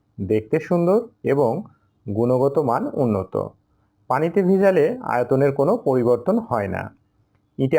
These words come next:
আঘাত করলে ধাতব শব্দ হয়। ন্যূনতম তাপ পরিবাহী, নিজেরা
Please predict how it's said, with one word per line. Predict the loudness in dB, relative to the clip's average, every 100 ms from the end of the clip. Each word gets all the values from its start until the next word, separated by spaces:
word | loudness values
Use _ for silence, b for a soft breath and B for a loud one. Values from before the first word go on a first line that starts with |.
| 0
আঘাত | 0 -2 0
করলে | 2 4 2 0 -8 _ -12
ধাতব | -4 -2 0 -2 -2
শব্দ | -2 -2 0
হয়। | -2 -2 -6 -12 _ _ _ _ _ -2
ন্যূনতম | 0 2 2 2 2 0 0
তাপ | -2 -2 0
পরিবাহী, | 0 2 -2 -2 -8 -12 _ _ _ _ _ _ -4
নিজেরা | 0 2 4 2